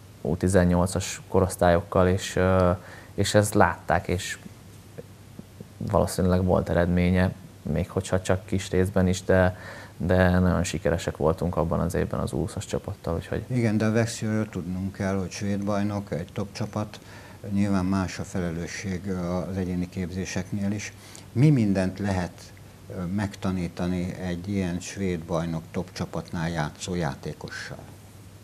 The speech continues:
Speaker 1: Mindent meg lehet tanítani,
Speaker 2: Nem.
Speaker 1: hogyha az adott játékos nyitott rá.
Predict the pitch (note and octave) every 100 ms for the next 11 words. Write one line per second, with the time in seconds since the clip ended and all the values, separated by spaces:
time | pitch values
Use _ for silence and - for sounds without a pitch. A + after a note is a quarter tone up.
0 | - - - - - - - - - -
1 | A2 A2 F#2 F#2 F2+ F2 F2 - F2+ F#2+
2 | F#2 E2+ F2+ - - - - F#2 - F#2+
3 | F2 D#2+ F2 F2 F#2 F2 F#2 F#2+ F2+ -
4 | - - - -